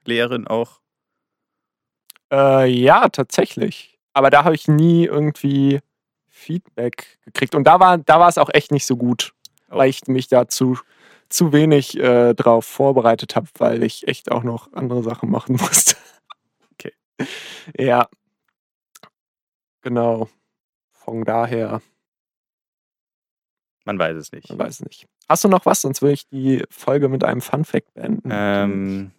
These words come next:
Speaker 1: naja, ich hab's insofern noch, wir hatten ja letzte Woche wieder groß angekündigt, ganz am Ende.
Speaker 2: Mhm.
Speaker 1: Vielleicht hat es niemand gehört, weil es niemand bis zu Ende gehört hat, dass wir uns heute noch mal kurz um Doppelmayr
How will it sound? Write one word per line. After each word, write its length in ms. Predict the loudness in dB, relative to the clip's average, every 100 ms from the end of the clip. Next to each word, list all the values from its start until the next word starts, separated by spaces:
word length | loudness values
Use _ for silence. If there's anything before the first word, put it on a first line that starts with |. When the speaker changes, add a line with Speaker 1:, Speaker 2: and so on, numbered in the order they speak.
| _
Speaker 1:
naja, 480 | 0 4 6 6 4
ich 140 | -2
hab's 180 | -10 -8
insofern 420 | -6 -6 0 2
noch, 180 | 2 -2
wir 100 | -6
hatten 420 | -6 -8 -10 -6
ja 120 | -4 -2
letzte 300 | -2 -4 -4
Woche 220 | -4 -2
wieder 160 | -2
groß 540 | -2 -4 4 6 4 2
angekündigt, 480 | -2 -2 -2 -4 0
ganz 180 | 0 0
am 80 |
Ende. 400 | -2 2 2 2 -6 _
Speaker 2:
Mhm. 140 | -12 -4
Speaker 1:
Vielleicht 720 | 0 2 4 4 0 -8 -20 _
hat 100 | -12
es 80 | -8
niemand 200 | -10 -8
gehört, 240 | 0 0
weil 80 | 0
es 80 | -6
niemand 280 | -6 -8 _
bis 140 | -14
zu 80 | -10
Ende 140 | -6
gehört 160 | -2 -2
hat, 100 | -2
dass 140 | -6 0
wir 200 | 0 0
uns 160 | -2
heute 200 | -2 -2
noch 100 | -6
mal 120 | -6
kurz 260 | -8 -10 -10
um 260 | -12 -12 -8
Doppelmayr 580 | -2 0 0 0 -2